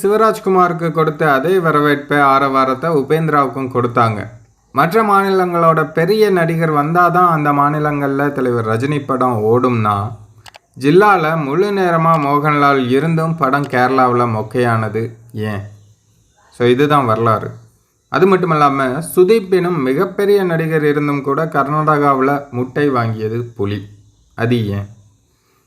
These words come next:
அப்புறம் கே ஜி எஃப் எனும் படத்துல ஹிந்தியில செக்கப்போடு போட காரணமா இருந்தவர் ஆதிரா கதாபாத்திரத்துல வந்த சஞ்சய் தத்.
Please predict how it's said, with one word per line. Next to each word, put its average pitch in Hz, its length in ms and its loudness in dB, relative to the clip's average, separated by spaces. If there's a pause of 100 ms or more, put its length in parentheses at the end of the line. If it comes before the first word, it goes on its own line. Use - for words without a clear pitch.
(160)
அப்புறம் 170 380 2
கே 202 260 4
ஜி 208 100 -4
எஃப் 202 220 0
எனும் 170 300 0
படத்துல 147 460 -2 (100)
ஹிந்தியில 180 560 0
செக்கப்போடு 156 540 -2
போட 143 340 -2
காரணமா 131 520 0
இருந்தவர் 120 400 -2
ஆதிரா 131 520 2
கதாபாத்திரத்துல 113 880 -4
வந்த 107 280 -6 (100)
சஞ்சய் 107 380 -2
தத். 110 140 -10